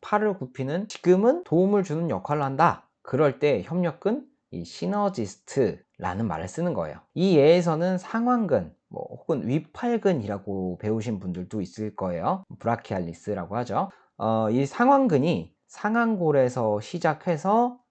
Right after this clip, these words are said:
아래팔에서 끝나거든요. 이두근을 단순하게 말씀을 드렸지만 원래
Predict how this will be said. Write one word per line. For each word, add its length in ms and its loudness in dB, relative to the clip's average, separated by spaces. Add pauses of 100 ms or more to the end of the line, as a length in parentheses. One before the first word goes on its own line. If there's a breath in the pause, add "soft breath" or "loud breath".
(140)
아래팔에서 840 -2
끝나거든요. 520 -2 (220 loud breath)
이두근을 640 4
단순하게 560 0
말씀을 400 -2
드렸지만 520 -4
원래 520 0